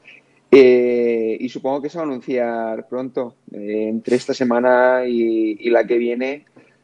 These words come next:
porque también tengo ganas ya de, de un poquito toda la gente que me pregunta, pues, pues poderla de-, darle respuesta, ¿no? Y le he insistido al equipo para que lo, para que lo hagan ya oficial y así, pues, bueno, quitarme un poquito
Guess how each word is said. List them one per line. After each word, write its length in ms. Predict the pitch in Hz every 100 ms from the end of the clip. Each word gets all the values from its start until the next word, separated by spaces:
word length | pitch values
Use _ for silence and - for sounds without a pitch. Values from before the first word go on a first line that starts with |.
| _
porque 200 | - 131
también 220 | 123 127 123
tengo 180 | 131
ganas 220 | 123 120 123
ya 180 | 120
de, 680 | 113 113 113 113 110 113 123 _ _ _ _ -
de 80 | 127
un 60 |
poquito 240 | 127 127 123
toda 180 | 123
la 60 | 127
gente 240 | 135 120
que 80 | 123
me 80 | 123
pregunta, 380 | 117 123 120 131
pues, 360 | 127 123 113 -
pues 140 | 120
poderla 380 | 123 123 127 123
de-, 120 | 120 -
darle 320 | 113 127 131
respuesta, 540 | 117 120 - 123 - 117
¿no? 180 | 123 135
Y 280 | 117 117
le 160 | 120 120
he 20 |
insistido 400 | 123 131 - 139
al 60 | 120
equipo 260 | 123 120
para 200 | 117 113
que 120 | 113 113
lo, 340 | 110 110 110
para 140 | 110 110
que 80 |
lo 60 | 120
hagan 200 | 123 120
ya 80 | 117
oficial 480 | - 120 131 123 120
y 40 |
así, 180 | 120 123
pues, 160 | 117
bueno, 220 | 120 110 -
quitarme 280 | - 117 113
un 60 | 110
poquito 640 | 113 113 - 117 113